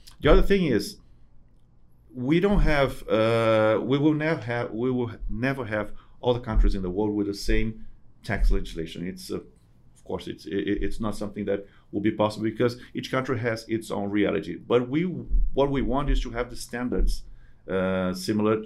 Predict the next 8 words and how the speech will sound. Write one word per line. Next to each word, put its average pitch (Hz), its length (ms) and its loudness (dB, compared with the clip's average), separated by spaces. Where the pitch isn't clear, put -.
to 110 360 -4
the 104 160 -2
O 101 140 4
E 104 40 2
C 104 160 -6
D 98 120 -6
countries, - 460 -10
Europe, 104 540 0